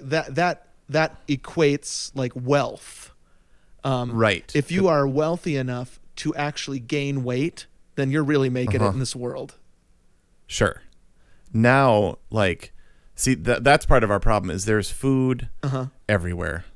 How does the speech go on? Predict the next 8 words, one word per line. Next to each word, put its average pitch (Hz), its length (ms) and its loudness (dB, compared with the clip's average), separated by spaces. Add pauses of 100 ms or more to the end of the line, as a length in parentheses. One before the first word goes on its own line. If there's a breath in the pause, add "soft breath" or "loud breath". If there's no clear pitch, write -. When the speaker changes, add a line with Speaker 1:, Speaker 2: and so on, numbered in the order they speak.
Speaker 2:
The 101 100 -8
gauntlets 110 680 0
everywhere. 98 500 0
Every 117 440 2
single, 110 580 -2 (600 soft breath)
um, 95 420 0 (500)
you 101 140 -4
know, 90 240 -2